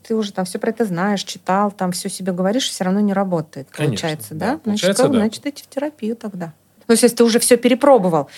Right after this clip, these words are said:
Speaker 1: Не так, что ты не можешь себе помочь, ты лежишь на диване, как бы ничего про это не знаешь, не делал никогда, и думаешь: «Ну, ничего не работает». Нет,
Speaker 2: Мгм.
Speaker 1: если ты всё перепробовал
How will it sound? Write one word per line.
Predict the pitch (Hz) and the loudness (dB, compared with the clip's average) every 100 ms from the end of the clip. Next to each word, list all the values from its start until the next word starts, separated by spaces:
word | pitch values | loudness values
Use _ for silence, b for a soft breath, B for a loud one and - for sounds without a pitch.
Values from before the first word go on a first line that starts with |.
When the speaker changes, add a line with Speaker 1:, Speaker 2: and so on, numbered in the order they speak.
| B | B
Speaker 1:
Не | 220 | 2
так, | 214 370 | 2 0
что | - | 0
ты | 262 | 2
не | 240 | 4
можешь | 233 226 | 4 2
себе | 214 | 0
помочь, | 214 214 208 | 2 2 2
ты | 214 | 0
лежишь | 220 220 | 0 2
на | 208 | 0
диване, | 196 240 381 294 | 4 4 4 0
как | - | -2
бы | 185 196 | -2 0
ничего | 208 233 | 0 0
про | 202 | 0
это | 190 196 | 0 2
не | 202 | 2
знаешь, | 185 196 185 | 2 2 0
не | 190 190 | 0 0
делал | 220 370 285 | 2 2 2
никогда, | 214 196 185 | 2 2 2
и | |
думаешь: | 180 180 175 165 | 2 0 -2 -4
«Ну, | 240 330 403 B B B B | -4 -2 -4 B B B B
ничего | 226 214 262 | -4 2 2
не | 240 220 | 4 2
работает». | 220 208 180 147 - 127 | 2 2 0 -2 -6 -6
Нет, | - 120 | -4 -2
Speaker 2:
Мгм. | 117 | -2
Speaker 1:
если | 113 151 | -2 -2
ты | 208 | -2
всё | - - 269 | 0 6 6
перепробовал | - 202 170 175 220 247 185 156 139 | 6 0 0 0 2 2 0 -4 -6